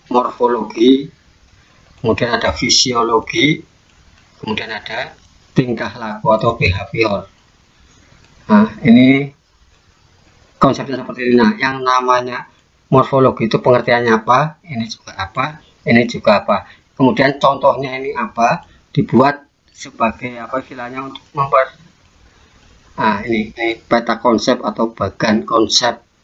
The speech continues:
Nah, dibuat seperti ini. Ini untuk menyederhanakan. Dan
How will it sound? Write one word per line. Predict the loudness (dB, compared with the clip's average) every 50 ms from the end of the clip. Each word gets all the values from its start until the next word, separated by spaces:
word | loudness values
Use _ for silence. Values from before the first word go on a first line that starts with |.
| _ -8
Nah, | -6 -6 -6 -8 -14 _ _ _ _ _ _ _ _ -2
dibuat | -2 -2 0 2 0 0
seperti | 0 -2 -4 -4 0 4 6 6
ini. | 8 8 6 6 4 0 -4 -10 -20 _ _ _ _
Ini | 0 2 4
untuk | 4 4 4 2 0 2 4
menyederhanakan. | 6 6 6 6 4 2 0 -2 0 2 2 4 4 2 2 2 2 0 0 0 -2 -6 -14 _ _ _ _ _ -2
Dan | 2 2 2 2 0